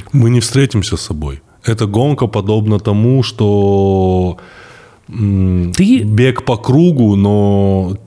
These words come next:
Speaker 1: тот, с кем ты соревнуешься, он, а, выбежал на час раньше.
Speaker 2: Это
Speaker 1: И вы
Speaker 2: правда.
Speaker 1: бежите по кругу.
Speaker 2: Но
Speaker 1: Это нереально.
Speaker 2: ты рассуждаешь, как будто ты, п-, представь, что ты подходишь к с-, ну,
Speaker 1: Да.
Speaker 2: так случилось.
Speaker 1: Да.
Speaker 2: Давай, случилось. Ты встретил себя в прошлом.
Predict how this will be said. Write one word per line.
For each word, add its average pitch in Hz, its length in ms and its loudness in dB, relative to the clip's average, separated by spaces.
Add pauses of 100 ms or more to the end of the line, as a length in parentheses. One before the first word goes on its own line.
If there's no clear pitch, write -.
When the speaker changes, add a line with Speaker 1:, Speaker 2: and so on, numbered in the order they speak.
Speaker 1:
тот, 117 300 -2
с - 100 -8
кем 110 220 0
ты 107 80 -2
соревнуешься, 110 640 0
он, 104 480 -2
а, 90 340 0
выбежал 92 640 0
на 90 160 0
час 85 360 -6
раньше. 80 420 -4 (360)
Speaker 2:
Это 113 220 -2
Speaker 1:
И 101 60 -2
вы - 60 4
Speaker 2:
правда. 156 240 2
Speaker 1:
бежите 107 300 0
по 107 120 -4
кругу. 104 200 0
Speaker 2:
Но 110 140 2
Speaker 1:
Это 120 80 2
нереально. 101 640 0
Speaker 2:
ты 113 160 0
рассуждаешь, 127 640 0
как 107 220 -2
будто 113 280 -2
ты, - 160 -4
п-, - 200 -4
представь, 147 400 -2
что - 160 -10
ты - 120 -6
подходишь 170 460 -2
к - 80 -12
с-, - 180 -6
ну, 127 180 2
Speaker 1:
Да. 90 260 -2
Speaker 2:
так 143 180 -4
случилось. 113 760 0
Speaker 1:
Да. 165 220 -2
Speaker 2:
Давай, 104 240 0
случилось. 110 880 -2
Ты 107 100 -2
встретил 113 460 -2
себя 104 300 -4
в - 40 -10
прошлом. 107 380 -4